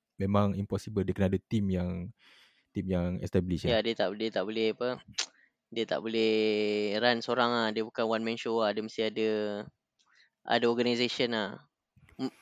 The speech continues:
Speaker 2: m-,
Speaker 1: Hmm.
Speaker 2: uh, the early stage dia mungkin one man show lah. Tapi aku rasa dia dah evolve jadi macam media outlet yang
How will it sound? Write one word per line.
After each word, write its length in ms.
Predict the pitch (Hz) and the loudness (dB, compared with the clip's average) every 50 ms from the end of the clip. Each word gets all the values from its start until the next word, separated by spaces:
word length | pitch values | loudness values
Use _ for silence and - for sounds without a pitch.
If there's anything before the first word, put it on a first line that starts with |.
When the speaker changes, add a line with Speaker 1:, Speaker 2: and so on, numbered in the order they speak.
| - | -4
Speaker 2:
m-, 160 | 123 156 156 143 | -2 0 0 0
Speaker 1:
Hmm. 160 | 107 90 82 127 | 0 0 4 8
Speaker 2:
uh, 160 | 151 156 - _ - | 8 8 8 _ 2
the 160 | 151 160 175 - - | 4 6 6 6 8
early 240 | 151 156 165 185 196 | 6 6 6 4 0
stage 320 | - - - 214 190 185 | -2 0 4 4 4 6
dia 140 | - 226 202 | 6 4 4
mungkin 260 | 185 - - 143 123 | 4 2 0 2 4
one 140 | 123 120 123 | 4 2 2
man 160 | 127 123 131 - | 0 -2 -2 -4
show 240 | - 131 120 113 | -4 -2 0 0
lah. 140 | 101 - - - | 0 -2 -2 -6
Tapi 480 | - - - 131 123 120 120 113 107 - - _ _ _ _ - - _ _ _ _ _ _ _ _ _ _ _ _ - | -10 -8 -4 -2 -2 0 0 0 -2 -2 -4 _ _ _ _ -20 -20 _ _ _ _ _ _ _ _ _ _ _ _ -4
aku 320 | - 95 110 - 120 120 | -2 -2 -2 0 -2 -4
rasa 80 | - 131 | -2 -2
dia 160 | 117 120 113 | 0 0 2
dah 80 | 113 110 | 2 2
evolve 400 | 113 113 113 123 117 113 110 - | 2 0 -2 -2 -4 -4 -4 -4
jadi 240 | - 107 104 113 107 | -6 -4 -4 -4 -6
macam 560 | 107 - - 110 101 101 101 104 - 110 135 - - _ _ _ _ _ _ _ _ _ _ _ - _ _ _ _ - | -6 -4 -4 -4 -4 -4 -4 -8 -10 -12 -14 -16 -20 _ _ _ _ _ _ _ _ _ _ _ -20 _ _ _ _ -8
media 320 | 117 117 107 110 117 101 | -6 -6 -2 2 2 2
outlet 320 | 80 92 110 113 113 - - | 2 2 0 -2 -2 -2 0
yang 320 | 98 113 107 104 104 104 | 0 0 0 0 -2 -6